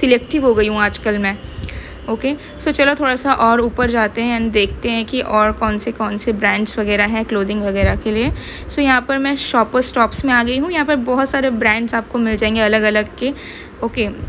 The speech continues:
so पूरी तरीके से combined जगह है, जहाँ पर हर एक चीज़ आपको मिल सकता है,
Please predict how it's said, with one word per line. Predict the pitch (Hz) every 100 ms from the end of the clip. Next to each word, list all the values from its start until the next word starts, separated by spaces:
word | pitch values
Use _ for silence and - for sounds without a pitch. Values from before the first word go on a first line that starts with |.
| -
so | 233 254 240 233 - -
पूरी | 277
तरीके | 277 269 269
से |
combined | 285 247 233 226 226 247 240
जगह | - - 202 196
है, | 202 208 220
जहाँ | 254 220
पर | 240 233
हर | 240
एक | 254
चीज़ | - 247 233
आपको | 220 240
मिल | 220
सकता | 220 226 -
है, | 220